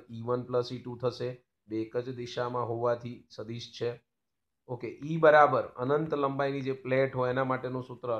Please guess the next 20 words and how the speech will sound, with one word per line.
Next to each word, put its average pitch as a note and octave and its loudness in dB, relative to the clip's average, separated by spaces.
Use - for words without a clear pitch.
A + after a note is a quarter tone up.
lambda B2 2
upon A#2+ -8
two A#2+ -10
pi A#2+ 0
epsilon A#2 -8
zero A2 -6
capital G#2+ -14
R. - -20
બંને A2+ -4
સેમ C3 -2
છે, C3+ -4
મૂકીશું B2+ -8
એટલે G#2+ -10
ટુ A#2 -14
ટુ A#2+ -8
ઉડી B2+ -2
જશે, C3 -2
માટે A2 -8
lambda A#2+ 4
upon B2 0